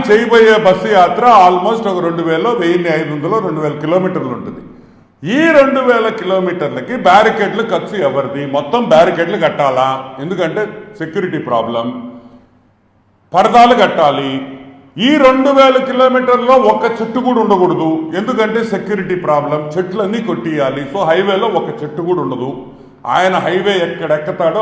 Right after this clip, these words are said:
అక్కడ చెట్టు ఉండదు. ఊర్లో ఎక్కడ పోతాడో, ఏ పల్లె, పల్లెకి పోతాడో, ఏ టౌన్కి పోతాడో అక్కడ ఒక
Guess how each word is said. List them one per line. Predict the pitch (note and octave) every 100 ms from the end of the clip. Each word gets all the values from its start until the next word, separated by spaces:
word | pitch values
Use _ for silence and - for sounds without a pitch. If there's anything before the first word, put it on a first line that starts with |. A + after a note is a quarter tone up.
| F3+
అక్కడ | - -
చెట్టు | - D3 D3+
ఉండదు. | C#3+ A#2 A#2+ C3+ A#2+ - - - - _ _ _ B2+ F#3
ఊర్లో | A3+ A3+ G3
ఎక్కడ | F3+ G3+ G3 F3
పోతాడో, | F#3 F#3 F#3+ F#3 A3+ D3+ F#3
ఏ | G3+ F3+
పల్లె, | F3+ G3 - E3
పల్లెకి | E3+ F#3+ F3+
పోతాడో, | F3 E3+ F3 D#3+ G3 F3
ఏ | G3 F3
టౌన్కి | F3 F#3+ F#3 E3
పోతాడో | D#3 D3+ D3+ G3+ F#3
అక్కడ | - F#3
ఒక | E3+